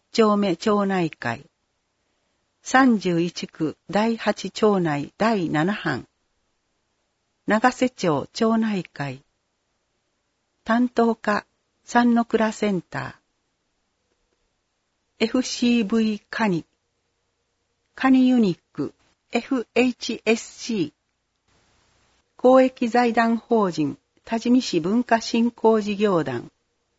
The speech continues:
第二十二区、第三十区、第三十九区。多治見国際交流協会。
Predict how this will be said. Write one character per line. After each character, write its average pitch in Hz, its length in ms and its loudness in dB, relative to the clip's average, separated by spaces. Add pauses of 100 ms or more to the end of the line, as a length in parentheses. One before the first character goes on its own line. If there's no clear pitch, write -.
(840)
第 220 240 2
二 196 220 0
十 185 200 -2
二 175 180 0
区、 - 280 -10 (460)
第 226 240 0
三 247 320 0
十 226 160 -4 (160)
区、 - 180 -10 (480)
第 220 220 0
三 233 340 0
十 165 160 -2
九 202 300 -4
区。 - 280 -18 (1300)
多 233 140 0
治 247 120 0
見 247 140 4
国 - 220 -2
際 240 300 2
交 233 320 6
流 233 220 2
協 214 280 2
会。 147 360 -8